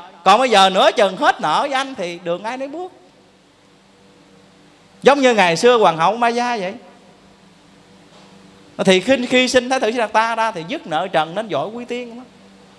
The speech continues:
Nếu còn nợ ở lại. Cho nên hôm nay chúng tôi muốn nói như vậy để cho chúng ta phải chấp nhận sự thật. Nhất trong đường tu của mình. Trong đạo chồng vợ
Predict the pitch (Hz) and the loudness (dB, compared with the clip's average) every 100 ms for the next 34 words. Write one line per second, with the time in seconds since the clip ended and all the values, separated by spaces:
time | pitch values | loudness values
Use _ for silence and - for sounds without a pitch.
0 | - _ 269 175 156 135 165 160 202 - | -20 _ 0 2 2 2 0 0 -2 -6
1 | 69 254 247 - _ _ _ - _ - | -12 -16 -18 -20 _ _ _ -20 _ 2
2 | 220 214 208 202 208 214 208 220 220 220 | 4 6 4 4 4 4 0 -2 -4 -2
3 | 233 247 220 131 101 101 120 123 113 202 | 0 -2 -2 -6 -6 -10 -8 -4 -2 -4
4 | 202 214 220 196 - 135 98 139 285 302 | -8 -6 -2 -2 -2 -4 -2 -2 -2 -2
5 | 170 110 139 131 95 - - - - - | -4 -6 -6 -10 -12 -14 -20 -20 -20 -20
6 | - - - _ - _ _ _ 190 247 | -20 -20 -20 _ -20 _ _ _ 0 0
7 | 208 196 147 101 180 196 196 127 101 - | 0 -2 -2 -6 -8 -8 -8 -10 -14 -20
8 | - - - _ _ _ _ _ 254 226 | -20 -20 -20 _ _ _ _ _ 2 2
9 | 135 139 151 107 101 98 95 | 0 -2 -2 -4 -6 -8 -8